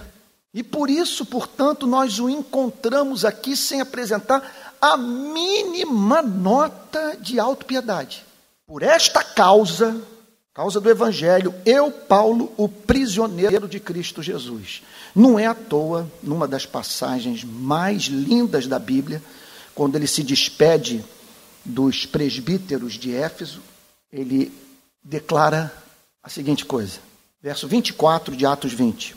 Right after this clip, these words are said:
"Porém, em nada considero a vida preciosa para mim mesmo, contanto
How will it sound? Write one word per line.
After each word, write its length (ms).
"Porém, 460
em 160
nada 480
considero 880
a 40
vida 540
preciosa 840
para 260
mim 160
mesmo, 440
contanto 720